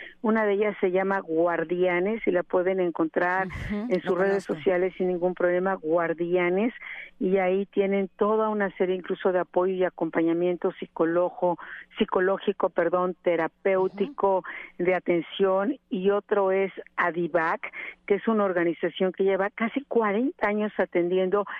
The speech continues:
Speaker 1: a quienes han sufrido y han sido víctimas de violencia sexual, y el teléfono de Adivac, esta organización que realmente es muy respetable también, es el cincuenta y cinco cincuenta y seis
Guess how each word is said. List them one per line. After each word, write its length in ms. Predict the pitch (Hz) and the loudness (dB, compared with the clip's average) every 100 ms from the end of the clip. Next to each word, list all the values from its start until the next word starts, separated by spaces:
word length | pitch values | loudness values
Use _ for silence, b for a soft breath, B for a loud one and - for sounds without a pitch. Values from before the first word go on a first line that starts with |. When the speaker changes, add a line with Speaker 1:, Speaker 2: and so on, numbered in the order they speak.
| B B | B B
Speaker 1:
a 100 | 185 | -4
quienes 420 | - 202 190 180 | 0 0 2 0
han 120 | 202 | 0
sufrido 680 | 185 208 - 202 196 190 196 | -2 -4 0 0 2 2 0
y 140 | 196 190 | 2 0
han 120 | 190 | 0
sido 240 | - 185 | 0 0
víctimas 580 | 175 220 - 220 202 190 | 0 -2 -2 -2 0 0
de 100 | - | 0
violencia 580 | 170 175 175 180 - 185 - | 0 2 2 0 0 -2 -2
sexual, 540 | 175 - 185 185 220 - B B B - | -6 -2 0 0 0 -4 B B B 0
y 120 | 190 | 0
el 120 | 180 | 2
teléfono 640 | 196 190 196 - 214 202 | 0 0 0 0 2 2
de 220 | 175 190 - | 2 0 -2
Adivac, 600 | 202 175 175 160 170 202 - | -4 -2 -2 0 0 0 -4
esta 500 | 311 185 - - 190 | -2 -2 -2 -2 0
organización 720 | 175 165 165 - 160 180 175 | 2 2 0 -2 -2 0 0
que 160 | - 175 | 0 0
realmente 360 | 175 175 170 - | 2 0 -2 -4
es 60 | |
muy 160 | 196 202 | 0 0
respetable 640 | 202 185 - - 170 175 | 0 -2 -4 0 0 0
también, 460 | - 165 175 202 214 B B B B | 0 0 2 0 -2 B B B B
es 200 | 220 208 - | 0 0 -2
el 180 | 226 202 - | -4 -4 -2
cincuenta 600 | 202 185 - 185 170 185 | 0 0 2 0 2 0
y 120 | 170 - - | 0 -2 0
cinco 340 | 247 240 277 - | 0 2 -2 0
cincuenta 540 | 196 - 170 160 165 | -2 0 0 2 0
y 100 | 151 - | -2 0
seis 260 | 208 226 | 0 0